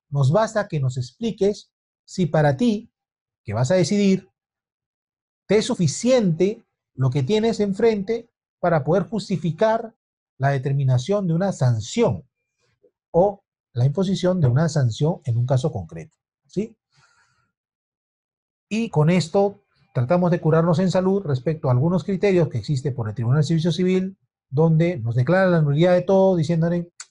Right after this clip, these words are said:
"No, ¿sabes qué? Este, a mí como tribunal no me convence". Entonces, no se trata de que convenza al tribunal o no, de que ha cometido la falta un servidor,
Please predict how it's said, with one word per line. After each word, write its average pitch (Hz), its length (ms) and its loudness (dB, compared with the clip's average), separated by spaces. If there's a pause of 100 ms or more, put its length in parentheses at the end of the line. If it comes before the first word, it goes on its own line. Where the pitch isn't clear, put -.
(160)
"No, 180 360 -4
¿sabes 180 340 0
qué? 180 240 2
Este, 131 420 -2 (220)
a 139 100 0
mí 196 140 0
como 151 240 0
tribunal 165 420 0
no 190 120 -8
me 202 100 -4
convence". 165 460 0 (960)
Entonces, 135 460 -2
no 123 120 0
se 180 140 -4
trata 196 340 2
de 180 200 0
que 190 280 -4 (540)
convenza 156 420 -2
al 196 80 -2
tribunal 160 540 2
o 151 60 4
no, 165 320 0 (680)
de 113 240 -4
que 110 420 -4
ha 131 140 -4
cometido 156 460 2
la 135 100 4
falta 147 320 0
un 131 80 2
servidor, 117 440 -2